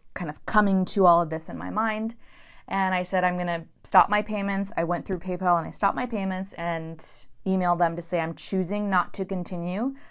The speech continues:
I'm choosing to not pay you at this time. I do not believe that it, the program was worth it, and I'm not gonna finish my last payments."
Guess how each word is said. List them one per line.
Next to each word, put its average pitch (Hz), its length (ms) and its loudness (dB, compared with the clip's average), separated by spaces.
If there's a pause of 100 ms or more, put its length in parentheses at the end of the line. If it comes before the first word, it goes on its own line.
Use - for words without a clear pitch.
I'm 170 220 -2
choosing 226 480 2
to 233 100 0
not 190 280 2
pay 180 180 0
you 165 80 2
at 160 100 0
this 160 160 -6
time. 226 460 2
I 175 80 -6
do 170 160 -4
not 180 180 0
believe 170 320 -2
that 165 120 -2
it, - 120 -12 (560)
the 170 140 -4
program 160 340 2
was 160 160 -4
worth 220 240 4
it, 214 160 4
and 185 140 -2
I'm 170 120 0
not 165 200 2
gonna 165 260 -6
finish 170 440 -4
my 160 100 -4
last 180 280 -6
payments." - 520 -12